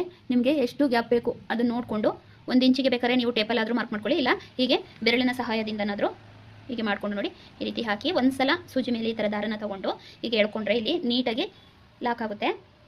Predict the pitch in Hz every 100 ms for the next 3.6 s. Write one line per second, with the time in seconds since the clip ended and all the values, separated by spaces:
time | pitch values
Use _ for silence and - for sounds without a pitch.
0 | - 254 339 - - - - _ - -
1 | - - - - 233 233 214 214 214 202
2 | 208 370 - - - _ 247 240 220 226
3 | 302 - 233 247 226